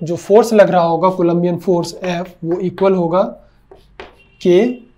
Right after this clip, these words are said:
न्यूक्लियस का चार्ज जेड ई,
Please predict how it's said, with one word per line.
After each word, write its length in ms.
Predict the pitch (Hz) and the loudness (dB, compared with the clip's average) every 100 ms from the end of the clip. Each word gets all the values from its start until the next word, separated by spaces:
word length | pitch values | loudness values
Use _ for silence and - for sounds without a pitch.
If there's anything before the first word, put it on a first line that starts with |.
| _ _ _ _ _ _ _ _ _ - - _ _ _ _ - - _ _ _ _ _ | _ _ _ _ _ _ _ _ _ -20 -20 _ _ _ _ -20 -20 _ _ _ _ _
न्यूक्लियस 380 | 175 180 180 185 | -6 0 0 0
का 120 | 202 | -2
चार्ज 340 | - 190 214 175 | 0 2 2 2
जेड 240 | 170 170 | -2 -4
ई, 400 | 214 202 254 - | -2 -4 -4 -8